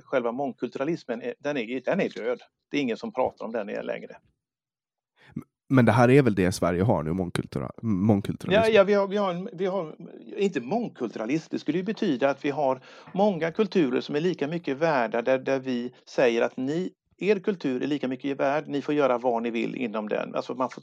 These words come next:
Speaker 1: stifta olika lagar, man har, man har olika regler och sånt för, för olika grupper i Sverige. Och det tycker inte jag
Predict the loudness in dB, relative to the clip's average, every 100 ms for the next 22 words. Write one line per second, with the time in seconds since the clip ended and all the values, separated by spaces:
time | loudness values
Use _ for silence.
0 | -6 -6 -4 -4 -4 -4 -4 0 2 2
1 | 2 -4 -4 -4 -4 -4 -6 -20 -18 -6
2 | -4 0 0 -2 -4 -4 -4 -4 -4 -4
3 | -6 -4 -4 -4 -6 -6 -4 -6 -6 -8
4 | -6 -6 -6 -8 -6 -4 -6 -4 -6 -4
5 | -4 -4 -6